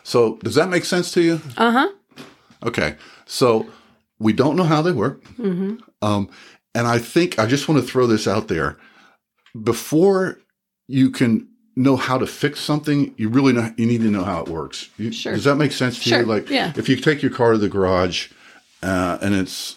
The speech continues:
Speaker 1: leaking something, um, if someone doesn't know that there's oil,
Speaker 2: <laughs>
Speaker 1: you know,
Speaker 2: That's a problem.
Speaker 1: that's a problem. And I just think that, like, our minds and our emotions and ev-, all that goes into this,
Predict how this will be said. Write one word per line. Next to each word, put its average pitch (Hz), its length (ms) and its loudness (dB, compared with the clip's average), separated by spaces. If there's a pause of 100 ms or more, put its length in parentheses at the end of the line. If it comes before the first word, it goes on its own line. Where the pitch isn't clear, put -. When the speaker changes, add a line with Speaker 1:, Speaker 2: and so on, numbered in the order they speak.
(200)
Speaker 1:
leaking 120 400 2
something, 87 580 -4 (140)
um, 90 260 -6
if 90 140 -4
someone 151 260 2
doesn't 110 280 2
know 95 160 2
that 85 140 0
there's 78 280 -6
oil, 87 520 -2 (300)
Speaker 2:
<laughs> - 380 -6
Speaker 1:
you 90 80 -4
know, 90 80 -4 (1120)
Speaker 2:
That's 214 220 0
a 208 40 2
problem. 180 400 2
Speaker 1:
that's 131 240 2
a 190 40 2
problem. - 800 -4 (340)
And 135 140 2
I 135 100 4
just 135 340 -2
think 131 200 0
that, 117 140 -4
like, 104 220 0 (280)
our 113 140 2
minds 110 800 0 (100)
and 107 120 -2
our 101 120 0
emotions 101 560 0
and 92 140 -8
ev-, 127 160 -2
all 131 180 2
that 147 140 0
goes 90 260 -4
into 123 240 -2
this, 67 400 -8